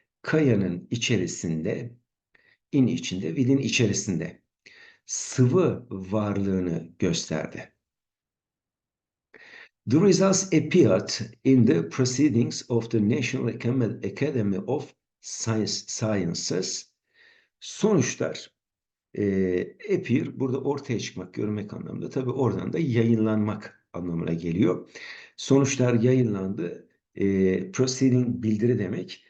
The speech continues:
E, National Academy of Sciences, işte Ulusal Bilimler Akademisi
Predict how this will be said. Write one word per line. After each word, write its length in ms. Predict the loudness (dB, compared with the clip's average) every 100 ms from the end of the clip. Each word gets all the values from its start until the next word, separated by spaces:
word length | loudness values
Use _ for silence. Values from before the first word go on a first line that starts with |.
| _ _ _
E, 340 | -4 0 2 2
National 340 | 2 2 0
Academy 520 | -2 -2 0 2 0
of 200 | -2 -6
Sciences, 960 | -6 -4 -2 0 -2 -4 -6 -6 -8 _ _ _
işte 200 | -10 -6
Ulusal 800 | 0 2 4 2 0 -2 -2 -2
Bilimler 600 | 0 4 4 2 0 -6 -8
Akademisi 1200 | -8 -4 -4 0 0 0 -4 -2 0 0 -2 -12